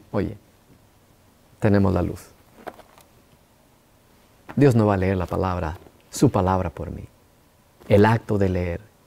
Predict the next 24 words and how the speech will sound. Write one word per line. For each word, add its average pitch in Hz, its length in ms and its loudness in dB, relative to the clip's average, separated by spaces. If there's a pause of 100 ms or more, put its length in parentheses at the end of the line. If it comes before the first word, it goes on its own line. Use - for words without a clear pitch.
(140)
el 92 140 2
act-, 98 300 0
el 98 140 4
acto 107 240 0
de 101 100 2
alimentarme, 92 640 -2 (360)
es 107 340 2
acto 107 340 0
de 101 80 4
aquel 110 340 0
que - 140 -2
ha 92 80 0
sido, 104 320 -2
¿qué 104 140 -4
cosa? - 440 -10 (400)
Justificado 92 880 -2 (400)
por 92 160 0
fe. 80 340 -6 (1400)
Entonces, 156 480 4
¿qué 190 220 8
es 185 60 8
la 190 100 6
justicia 165 640 2 (140)
impartida? 147 680 0